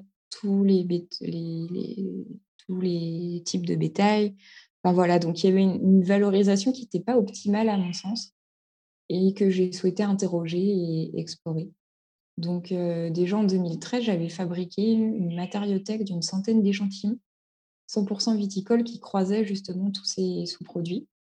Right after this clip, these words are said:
euh, pour, dans un premier temps, faire des matériaux sans a priori, donc sans me poser tout de suite la question de à quoi ça allait servir, mais vraiment explorer, euh, bah, les caractéristiques esthétiques et techniques. Euh,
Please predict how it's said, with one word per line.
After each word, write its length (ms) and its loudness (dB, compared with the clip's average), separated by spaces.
euh, 640 -4
pour, 320 -2
dans 200 0
un 120 0
premier 260 0
temps, 140 -2
faire 200 0
des 140 -2
matériaux 640 0
sans 320 2
a 80 4
priori, 640 0
donc 220 -2
sans 160 -4
me 80 2
poser 320 -2
tout 120 -10
de 40 -8
suite 180 -4
la 120 -2
question 440 -4
de 200 0
à 80 -6
quoi 160 -8
ça 140 -8
allait 140 -4
servir, 520 -6
mais 120 -2
vraiment 280 -4
explorer, 680 -2
euh, 100 -4
bah, 260 0
les 140 0
caractéristiques 840 -4
esthétiques 840 -6
et 140 2
techniques. 640 -4
Euh, 400 -4